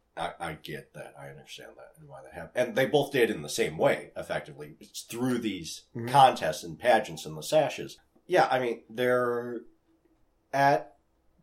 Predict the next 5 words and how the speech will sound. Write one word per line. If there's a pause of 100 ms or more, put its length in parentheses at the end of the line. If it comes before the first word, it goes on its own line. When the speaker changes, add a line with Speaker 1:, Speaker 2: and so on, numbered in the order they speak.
Speaker 1:
Detroit
Eagle, (460)
there
was
a